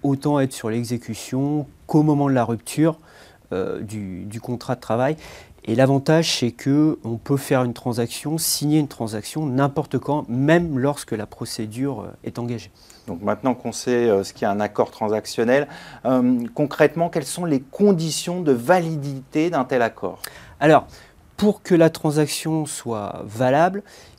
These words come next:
Speaker 1: il faut déjà une contestation, donc il faut bien cerner la contestation en tant que telle,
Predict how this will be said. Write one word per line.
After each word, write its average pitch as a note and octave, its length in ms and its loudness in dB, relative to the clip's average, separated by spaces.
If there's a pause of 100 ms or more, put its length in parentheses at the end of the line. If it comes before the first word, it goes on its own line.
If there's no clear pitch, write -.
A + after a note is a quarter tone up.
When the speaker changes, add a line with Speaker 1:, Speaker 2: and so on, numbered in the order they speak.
(120)
Speaker 1:
il C#3 160 2
faut D3 440 0
déjà B2+ 440 0 (300)
une F3+ 140 2
contestation, D3 720 -4 (140)
donc A2 160 -12
il A2+ 60 -14
faut B2 140 -10
bien C3+ 200 -4
cerner C#3 560 -4 (200)
la A2+ 240 -6
contestation A2+ 840 -14
en A#2 100 -12
tant A2+ 180 -16
que - 160 -14
telle, F#3 340 -8